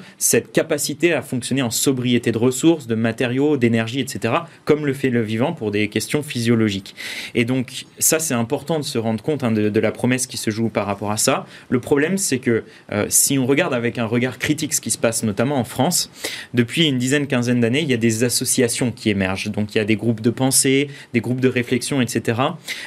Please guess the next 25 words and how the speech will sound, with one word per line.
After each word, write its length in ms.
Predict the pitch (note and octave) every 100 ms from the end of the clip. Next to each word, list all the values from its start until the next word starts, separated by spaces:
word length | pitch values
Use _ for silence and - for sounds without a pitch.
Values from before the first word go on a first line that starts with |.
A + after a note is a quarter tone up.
| -
mais 160 | B2
qui 120 | B2 C#3
ont 100 | B2
pris 160 | C#3+
beaucoup 260 | B2+ D3+ F#3+
de 60 |
retard, 360 | C#3+ D3 D3+ F#3
c'est-à-dire 460 | - A2+ A2+ A#2+ -
que 200 | B2 A#2 - -
derrière 360 | A#2 C#3+ D#3+ D#3
la 140 | C3
philosophie 880 | - - E3+ F3+ F3 E3+ E3 F3+ F#3 - _ _ -
et 60 |
le 120 | B2 C3
côté 240 | C3+ C3+
presque 320 | C#3 E3 -
militant 480 | C3+ D#3 F#3 E3+ F3
du 100 | C#3+
biomimétisme, 760 | C3+ C3 B2+ B2 A#2+ F#3+ C#3 A#2 - -
il 60 | A2+
y 20 |
a 40 | A#2+
une 240 | B2 B2
difficulté 840 | A#2 F3+ - - C#3+ C#3+ E3+ G3 -
à, 280 | A#2+ A#2